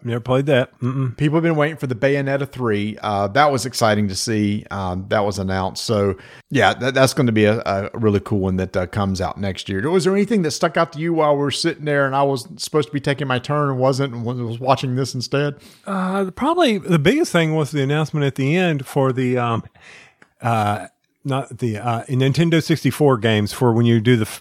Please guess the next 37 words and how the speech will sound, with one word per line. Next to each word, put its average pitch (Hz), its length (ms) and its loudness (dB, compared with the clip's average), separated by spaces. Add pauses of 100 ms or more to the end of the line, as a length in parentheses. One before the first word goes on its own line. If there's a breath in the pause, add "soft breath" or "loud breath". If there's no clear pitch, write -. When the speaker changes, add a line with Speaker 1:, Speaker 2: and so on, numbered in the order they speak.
(140)
Speaker 1:
uh, 110 240 4
like 117 160 2
they 123 80 0
have 127 240 2
with 113 160 -6
N 139 160 -2
E 139 80 2
S 135 240 0
and 117 80 0
S 135 180 0
N 151 120 0
E 147 100 0
S. 151 160 -2 (320 loud breath)
That 123 460 2
was 127 160 2
exciting 104 460 0
to 101 100 -6
me 98 160 0
that 92 140 -6
they 120 100 4
were 117 100 2
going 113 220 -2
to 120 80 -4
include 117 640 -6
that 113 200 2
in 104 140 -2
the 98 180 0
online 117 520 2
membership, 98 600 0 (280 loud breath)
that 107 120 0
they 120 140 4
were 113 60 0
gonna 107 180 -2
start 123 280 0
releasing 110 440 -4
those 104 260 -4
games. 78 460 -10